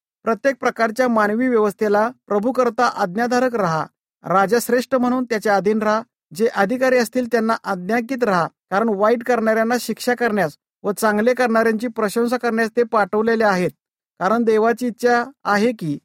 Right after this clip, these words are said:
तुम्ही चांगले करीत राहून निर्बुद्ध मनुष्याच्या अज्ञानाला गप्प करावे. तुम्ही स्वतंत्र आहात, परंतु वाईट प्रवृत्तीवर पांघरून घालण्यास स्वातंत्र्याचा उपयोग न करता देवाचे दास म्हणून जगावे. सर्वांना मान द्या, बंधुवर्गावर प्रीती करा,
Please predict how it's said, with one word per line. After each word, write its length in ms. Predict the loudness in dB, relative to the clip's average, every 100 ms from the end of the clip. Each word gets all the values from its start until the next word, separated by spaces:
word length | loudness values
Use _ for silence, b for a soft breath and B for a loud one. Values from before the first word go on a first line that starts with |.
| _ _ -4
तुम्ही 180 | -2 0
चांगले 400 | 0 0 0 2
करीत 300 | 0 0 2
राहून 300 | 2 2 2
निर्बुद्ध 400 | 0 0 -2 0
मनुष्याच्या 600 | 0 0 0 -2 0 -2
अज्ञानाला 580 | -2 -2 -2 0 2 0
गप्प 320 | 0 -4 -2
करावे. 480 | -2 2 0 0 -6
तुम्ही 480 | -10 _ -6 -4 -2
स्वतंत्र 440 | -2 0 0 2
आहात, 260 | 2 2 0 -4 _
परंतु 320 | -2 -2 -2
वाईट 260 | 2 2 0 0
प्रवृत्तीवर 600 | 0 0 -2 -2 -2 -2 -10 _
पांघरून 380 | -2 0 0 0
घालण्यास 440 | 0 0 -2 -4
स्वातंत्र्याचा 800 | -4 -6 -4 -2 -2 -2 -2 -4 -4 _ _ -12
उपयोग 340 | -4 -2 0
न 140 | -2
करता 400 | -2 -4 -4 -6 -8 _ _ _
देवाचे 440 | -2 2 2 0
दास 300 | 2 2 2
म्हणून 260 | 0 0 0
जगावे. 480 | 0 2 2 0 -6 _ _ -4
सर्वांना 480 | 0 2 2 2 2
मान 300 | 2 2 2
द्या, 240 | 2 0 -6 _
बंधुवर्गावर 760 | -4 -2 0 2 2 2 2 0
प्रीती 340 | -2 -4 -2
करा, 300 | 0 0 0